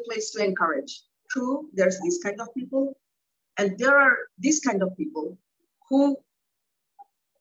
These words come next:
surprise me with their goodness, with their kindness, with their support. The thing is, whatever you are feeling right now,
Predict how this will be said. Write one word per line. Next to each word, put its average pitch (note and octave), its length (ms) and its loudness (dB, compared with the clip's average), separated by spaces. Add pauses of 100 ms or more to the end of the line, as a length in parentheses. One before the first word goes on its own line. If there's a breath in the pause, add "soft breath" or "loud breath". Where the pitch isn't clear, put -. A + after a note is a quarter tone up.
(360)
surprise G#3 640 0
me F#3 300 -2
with B3 160 -4
their C4 200 4
goodness, - 360 -6 (200)
with G#3 120 -12
their A#3 200 0
kindness, F3+ 540 -6
with G3+ 160 -8
their G#3+ 300 0
support. - 500 -2 (540)
The G3+ 120 -2
thing C#4 360 2
is, A#3 320 -6 (200)
whatever B3 380 0
you G#3+ 220 0
are G#3 120 2
feeling A3+ 340 -8
right E3 220 -2
now, D3 180 -6